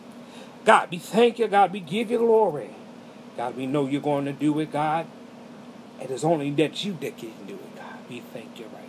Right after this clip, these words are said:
now. God, we give you honor. Ha, shamaniyani, samariando robo. Shamariando robo sha.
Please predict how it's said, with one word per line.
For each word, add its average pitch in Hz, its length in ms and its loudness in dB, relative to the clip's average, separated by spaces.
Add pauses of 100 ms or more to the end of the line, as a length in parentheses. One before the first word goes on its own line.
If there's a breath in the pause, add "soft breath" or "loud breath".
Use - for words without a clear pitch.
now. - 1000 -18
God, 127 200 -4
we 123 100 -10
give 123 300 -8
you 131 60 -4
honor. 113 340 -8
Ha, 156 280 -6
shamaniyani, 185 1300 -4
samariando 160 1080 -6
robo. 170 340 -8 (1600)
Shamariando 147 1120 -4
robo 107 480 -12 (120)
sha. - 160 -18